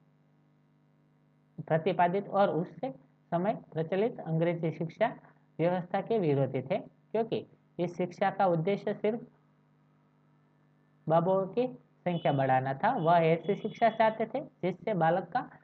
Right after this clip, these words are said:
सर्वांगीण विकास हो सके। बालक की शिक्षा का उद्देश्य उसका आत्मनिर्भर ब-,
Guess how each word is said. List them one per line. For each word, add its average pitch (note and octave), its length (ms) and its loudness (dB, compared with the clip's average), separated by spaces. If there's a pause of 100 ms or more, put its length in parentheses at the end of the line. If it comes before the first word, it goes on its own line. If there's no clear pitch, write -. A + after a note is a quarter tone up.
(280)
सर्वांगीण F3 640 0 (220)
विकास D3+ 400 2
हो G#3+ 140 -2
सके। G#3 280 -2 (520)
बालक E3 360 0
की D#3 120 0
शिक्षा E3+ 400 -2
का G3+ 180 0
उद्देश्य F3 460 -2
उसका E3 460 -2 (300)
आत्मनिर्भर E3 760 0
ब-, E3 300 -6